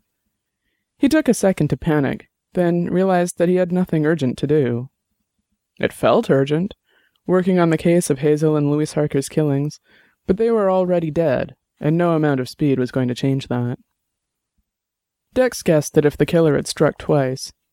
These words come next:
there was a good chance that more killing would follow, but he wasn't sure he could prove that Hazel and Harker were murdered,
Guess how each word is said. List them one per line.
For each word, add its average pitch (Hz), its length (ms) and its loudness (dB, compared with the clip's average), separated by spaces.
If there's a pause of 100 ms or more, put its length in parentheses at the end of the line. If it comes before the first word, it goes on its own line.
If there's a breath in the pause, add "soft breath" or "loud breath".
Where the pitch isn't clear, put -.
there 180 140 2
was 180 100 2
a 190 60 2
good 202 200 0
chance 151 300 0
that - 140 -2
more 151 160 2
killing 135 320 -2
would 131 100 -4
follow, 135 540 -2 (400)
but 190 100 2
he 214 80 4
wasn't 214 320 2
sure 165 240 2
he 147 100 0
could 139 160 -2
prove 156 280 2
that 135 140 0
Hazel 143 360 2
and 131 120 -4
Harker 147 280 0
were 131 140 -2
murdered, 139 440 -2